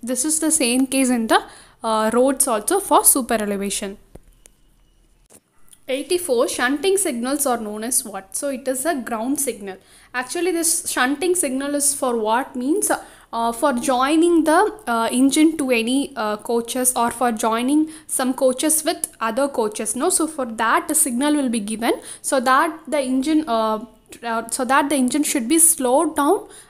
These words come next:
and then stopped for this purpose. Okay, so it is a ground signal.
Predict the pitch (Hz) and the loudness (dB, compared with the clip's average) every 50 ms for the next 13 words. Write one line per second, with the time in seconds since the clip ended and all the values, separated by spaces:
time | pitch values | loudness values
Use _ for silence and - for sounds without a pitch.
0 | _ - 233 240 240 240 226 262 294 381 453 453 - - - - 285 240 254 285 | _ -4 -4 -2 -2 0 0 2 2 2 0 0 0 0 0 2 4 4 4 2
1 | 294 - - 294 - - 233 277 247 220 233 220 - - - 226 202 - - 208 | 2 0 -8 -8 -4 -2 -2 -2 -2 -4 -6 -8 -8 -8 -10 -12 -12 -12 -14 -16
2 | 208 - 247 240 - 277 285 277 233 226 226 262 247 262 285 226 214 233 214 220 | -14 -14 -14 -10 -8 -6 -4 -2 -4 -4 -4 -6 -4 -4 -4 -6 -6 -8 -6 -6
3 | 247 269 277 - 240 214 214 226 277 415 415 | -4 -4 -4 -4 -6 -6 -4 -4 -4 -4 -4